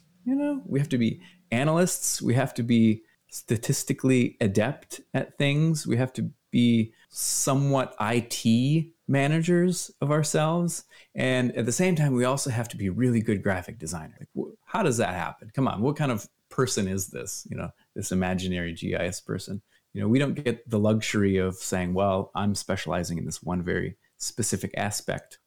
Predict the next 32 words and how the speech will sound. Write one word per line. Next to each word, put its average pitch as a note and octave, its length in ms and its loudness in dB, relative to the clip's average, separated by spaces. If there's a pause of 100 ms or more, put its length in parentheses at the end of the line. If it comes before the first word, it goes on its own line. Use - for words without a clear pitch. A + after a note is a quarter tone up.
But - 80 2
I C#3 80 2
think G3 220 2
that's - 200 0
also A2+ 280 0
part G2+ 240 0
of F2+ 40 -2
the F2 80 -4
fun, F#2 540 -2 (260)
Daniel, E2 360 -6
is F2 200 -6 (180)
i-, - 100 -8 (340)
if - 420 -2
you B2+ 60 0
talk D3 240 2
to A#2+ 100 0
G G#2+ 200 4
I G2+ 100 4
S G#2 160 0
folks, - 380 -2
everybody A2+ 380 2
has G2 500 0
a G#2 40 0
domain G2+ 560 6
within G2 400 4
G A2+ 200 4
I A2 80 4
S A2 260 2
that G2 160 -2
they F#2+ 80 0
particularly G2+ 880 0
enjoy, F#2+ 600 0